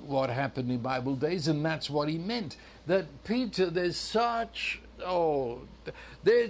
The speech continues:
there's a work of God in you, Peter.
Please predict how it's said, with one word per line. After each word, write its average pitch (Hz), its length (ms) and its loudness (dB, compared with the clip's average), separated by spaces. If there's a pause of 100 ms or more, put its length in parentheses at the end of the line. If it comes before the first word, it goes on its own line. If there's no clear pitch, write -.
there's 196 280 6
a 180 120 6
work 196 640 2
of 156 320 4
God 190 580 2
in 180 280 2
you, 180 340 0
Peter. 180 640 0